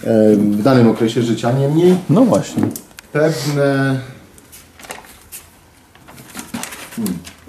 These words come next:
Speaker 1: Muszę się temu bliżej przyjrzeć. To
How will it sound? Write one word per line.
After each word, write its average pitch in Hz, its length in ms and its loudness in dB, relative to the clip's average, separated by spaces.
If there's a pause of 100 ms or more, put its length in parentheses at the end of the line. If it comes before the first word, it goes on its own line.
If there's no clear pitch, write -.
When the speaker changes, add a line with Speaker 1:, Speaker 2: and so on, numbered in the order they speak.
(3500)
Speaker 1:
Muszę 135 220 -4
się 117 80 -2
temu 101 200 -2
bliżej 95 280 -6
przyjrzeć. - 460 -10 (1800)
To 143 60 -6